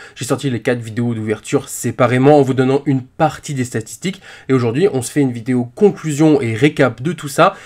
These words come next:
avec toutes les statistiques que je vous ai déjà données, toutes celles que je m'étais mis de côté et également la réponse à la grande question, quelle que soit la quantité de crédit, quel est le meilleur booster à acheter ? Et si j'ai que cent crédits,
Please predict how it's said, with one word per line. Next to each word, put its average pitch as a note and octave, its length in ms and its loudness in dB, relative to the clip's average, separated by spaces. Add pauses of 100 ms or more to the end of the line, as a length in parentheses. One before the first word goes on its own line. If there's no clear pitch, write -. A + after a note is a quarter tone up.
(140)
avec A#2+ 380 -2
toutes A3 160 -6
les G#3 80 2
statistiques D#3+ 220 -8 (240)
que C3+ 80 -2
je B2 60 -2
vous A#2 80 -4
ai B2 40 -2
déjà A2+ 120 -4
données, B2 400 -2
toutes - 160 -10
celles E3+ 160 0
que D3 100 -2
je B2 80 -2
m'étais B2 180 -2
mis D3 120 2
de C#3+ 80 -4
côté C#3+ 480 0 (240)
et C3 100 4
également C#3 420 6
la C#3 120 4
réponse C3+ 400 -2
à A#2 60 -4
la A2 120 -4
grande C#3+ 340 0
question, C#3+ 520 -2 (240)
quelle F#3 200 -2
que D#3+ 120 -2
soit C#3+ 240 2
la B2 80 0
quantité C3 340 -4
de C3 60 -8
crédit, C3+ 560 -6
quel F3 180 0
est E3+ 220 0
le C3+ 280 2
meilleur C#3+ 320 4
booster C3+ 380 0 (300)
à A#2+ 100 2
acheter ? D#3 400 0 (200)
Et C3+ 60 -4
si D#3+ 260 -6
j'ai D3 260 4
que C#3 100 -2
cent D3 460 4
crédits, C#3 500 -2